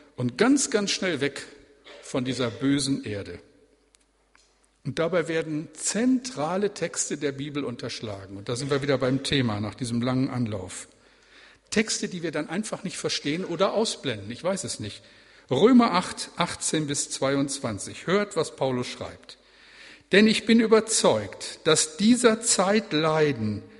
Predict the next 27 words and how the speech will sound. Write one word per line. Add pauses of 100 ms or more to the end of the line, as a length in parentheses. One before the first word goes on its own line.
(160)
nicht
ins
Gewicht
fallen
gegenüber
der
Herrlichkeit, (300)
die
an
uns
offenbart
werden
soll. (360)
Denn
das
ängstliche
Harren
der
Kreatur
wartet
darauf, (400)
dass
die
Kinder
Gottes
offenbar
werden.